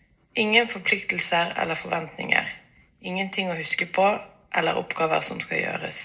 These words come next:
Boksekampen er altoppslukende. Det er ikke plass til å bekymre seg for livet utenfor ringen. Minutter med total og uhemmet frihet fra alle forventninger, forpliktelser og bekymringer. Hva kan vel være mer frigjørende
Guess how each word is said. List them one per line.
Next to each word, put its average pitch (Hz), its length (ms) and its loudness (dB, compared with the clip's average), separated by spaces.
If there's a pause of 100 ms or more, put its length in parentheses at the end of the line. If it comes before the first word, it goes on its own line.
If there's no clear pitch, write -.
(1080)
Boksekampen 202 800 2
er - 240 2
altoppslukende. - 800 0 (1160)
Det 208 120 6
er 208 140 4
ikke 180 180 -8
plass 185 240 2
til 175 160 -4
å 170 80 -14
bekymre 175 400 4
seg 156 240 4
for 160 160 -4
livet 165 480 -2
utenfor 160 480 -8
ringen. - 320 -8 (1200)
Minutter 208 400 6
med 170 160 0
total 196 480 2
og - 80 0
uhemmet 170 480 0
frihet - 400 0
fra - 320 -4
alle 85 160 0
forventninger, 170 880 -2
forpliktelser - 840 0
og 165 100 -6
bekymringer. - 640 0 (1040)
Hva 214 160 6
kan 214 160 0
vel 196 160 -2
være 165 240 2
mer 185 160 0
frigjørende 165 800 -2